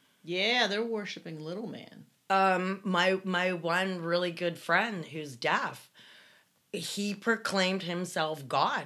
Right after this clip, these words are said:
Speaker 2: one feast. Like, he was God. And she asked the person that was interpreting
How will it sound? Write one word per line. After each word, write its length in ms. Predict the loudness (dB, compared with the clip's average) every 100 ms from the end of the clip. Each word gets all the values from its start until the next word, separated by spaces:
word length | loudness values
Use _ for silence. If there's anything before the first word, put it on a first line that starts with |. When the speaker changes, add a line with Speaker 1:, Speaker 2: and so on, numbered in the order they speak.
| -6
Speaker 2:
one 300 | -6 -6 -8
feast. 420 | -12 -12 -12 -10
Like, 280 | -8 -8 -8
he 360 | -8 -6 -6 -6
was 300 | -8 -8 -4
God. 500 | 0 0 -2 -10 -10
And 220 | -12 -8 -4
she 320 | -2 -2 -2
asked 260 | -2 -2
the 60 | -10
person 440 | -6 -4 -4 -6
that 100 | -6
was 160 | -6 -6
interpreting 800 | -8 -6 -6 -6 -6 -4 -6